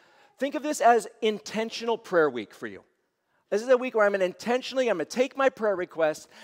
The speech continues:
and I'm gonna bring it before God in the most powerful way that I can this week. Every year, every year I tend to talk about fasting.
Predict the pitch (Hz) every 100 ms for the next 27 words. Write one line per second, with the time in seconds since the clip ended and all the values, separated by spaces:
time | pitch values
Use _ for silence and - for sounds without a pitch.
0 | - 175 175 170 156 160 127 190 262 247
1 | 240 226 190 175 175 165 147 - 180 190
2 | 202 190 165 165 - 160 151 - 160 147
3 | 143 - 131 113 _ _ _ _ _ _
4 | _ _ _ - _ _ _ _ _ _
5 | - 247 269 269 240 233 240 220 208 220
6 | 208 - - 185 175 156 180 180 185 156
7 | 170